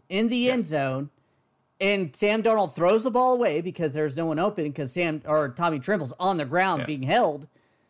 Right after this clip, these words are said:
Speaker 1: No penalty. And it
Speaker 2: Yeah,
Speaker 1: was right in
Speaker 2: that
Speaker 1: front
Speaker 2: one
Speaker 1: of a ref. Sam
Speaker 2: That one should've been a
Speaker 1: Darnold,
Speaker 2: penalty. Yeah.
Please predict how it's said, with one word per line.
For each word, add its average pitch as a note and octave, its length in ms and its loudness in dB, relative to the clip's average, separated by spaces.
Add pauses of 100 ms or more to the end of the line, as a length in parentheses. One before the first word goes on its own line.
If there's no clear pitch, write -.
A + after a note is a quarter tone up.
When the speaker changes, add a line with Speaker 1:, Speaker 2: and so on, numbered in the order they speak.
(440)
Speaker 1:
No G#3+ 180 2
penalty. E3 500 -2 (300)
And A3+ 100 4
it C#4 40 6
Speaker 2:
Yeah, C4+ 60 6
Speaker 1:
was E3+ 100 2
right G3+ 180 4
in G#3+ 80 0
Speaker 2:
that - 80 0
Speaker 1:
front G#3 140 4
Speaker 2:
one F3+ 80 2
Speaker 1:
of - 20 -4
a E3+ 60 0
ref. E3+ 320 0 (920)
Sam - 260 2
Speaker 2:
That C#4 100 4
one A3+ 80 4
should've A3+ 180 4
been A#3+ 80 0
a A#3 40 4
Speaker 1:
Darnold, G3 80 2
Speaker 2:
penalty. - 240 -20
Yeah. - 60 -20